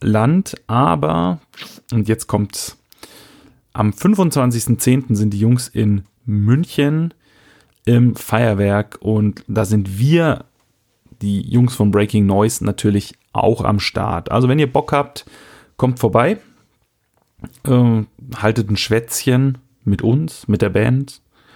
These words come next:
hören wir uns ein bisschen gute Musik an, was halt so dazugehört.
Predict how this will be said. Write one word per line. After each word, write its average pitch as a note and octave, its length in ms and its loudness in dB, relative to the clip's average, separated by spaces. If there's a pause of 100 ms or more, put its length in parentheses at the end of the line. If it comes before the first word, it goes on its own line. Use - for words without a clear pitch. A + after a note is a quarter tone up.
(160)
hören A#2 140 2
wir B2 40 4
uns A#2+ 120 -4
ein A#2+ 40 0
bisschen A2+ 260 0
gute A#2 180 0
Musik A2 380 -2
an, A2 280 0 (680)
was A#2+ 240 -2
halt A#2+ 200 0
so G2 320 2 (680)
dazugehört. F#2+ 880 -2